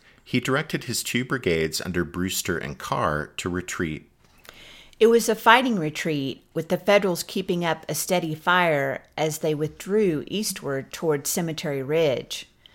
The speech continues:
Speaker 2: The price that Andrew Humphreys' division paid on July second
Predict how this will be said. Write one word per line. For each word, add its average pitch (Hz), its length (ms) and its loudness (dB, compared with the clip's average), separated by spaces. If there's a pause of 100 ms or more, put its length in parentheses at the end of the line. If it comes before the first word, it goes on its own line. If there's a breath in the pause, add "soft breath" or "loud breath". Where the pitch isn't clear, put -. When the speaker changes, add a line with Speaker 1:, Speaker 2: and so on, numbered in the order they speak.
(460 loud breath)
Speaker 2:
The 165 80 -6
price 202 420 4
that - 220 4
Andrew 180 360 2
Humphreys' 180 480 -2
division 175 500 0
paid 170 480 2
on 143 140 -2
July 156 360 2
second 156 640 -2